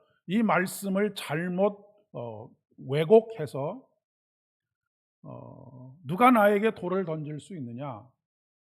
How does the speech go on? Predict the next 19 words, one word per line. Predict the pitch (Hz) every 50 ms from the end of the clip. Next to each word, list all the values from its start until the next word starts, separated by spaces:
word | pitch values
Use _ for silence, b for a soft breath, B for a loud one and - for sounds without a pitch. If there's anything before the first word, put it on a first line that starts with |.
| _ _ _ _ _ -
나도 | 139 143 143 165 156 196 196 196 196 202 214
이만한 | 170 170 180 180 180 190 185 185 190 190 185
죄-, | 185 - - - 131 - _ - 180 139
잘못을 | - 160 160 170 175 170 151 143 196 214
저질렀지만 | - 151 147 139 147 147 147 143 139 - 165 147 147 156 202 247 269 b b b b b b _
너도 | 120 135 151 139 190 226 -
똑같지 | - 240 233 240 240 233 - - 277
않느냐?"라고 | 262 208 165 156 165 170 196 240 214 127 98 107 139 240 - 151 143 170 196 240 247
그렇게 | 190 170 160 143 123 - 147 127 104 - _ _ _ _ _ _ _
항변하면서, | _ - - 180 190 202 202 214 226 226 190 160 156 151 147 147 135 165 175 202 254 - _ _ _ _ _ _ _ _ _
어, | - - 240
자기의 | - - - 196 202 214 226 240 214
행동을 | 160 190 214 190 180 185 165 156 151 170 190 190 190 190 - _ _ _ _ _
대수롭지 | - 139 147 143 - 180 180 190 185 185 233
않은 | 208 180 170 170 175
것으로 | 160 160 147 - 151 131 127 127 117 - -
그렇게 | - - 139 131 127 - 147 170 226 262 - _ _ _ _ _ -
여기는 | 135 139 151 156 156 180 170 185 196 202
경우들이, | 143 143 139 139 135 117 123 123 - 190 123 98